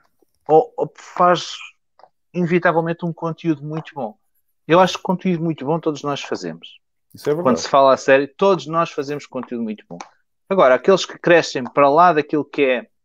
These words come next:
Speaker 1: razoável, e razoável é olhando para a média,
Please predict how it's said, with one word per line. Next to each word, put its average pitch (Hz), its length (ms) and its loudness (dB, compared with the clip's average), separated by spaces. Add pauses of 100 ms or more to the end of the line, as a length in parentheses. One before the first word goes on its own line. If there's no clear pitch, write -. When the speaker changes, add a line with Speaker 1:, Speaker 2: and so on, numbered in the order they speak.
(120)
Speaker 1:
razoável, 123 720 2
e 131 80 -4
razoável 120 560 2
é 113 160 2
olhando 110 380 0
para 107 200 -4
a 107 40 -2
média, 107 420 -6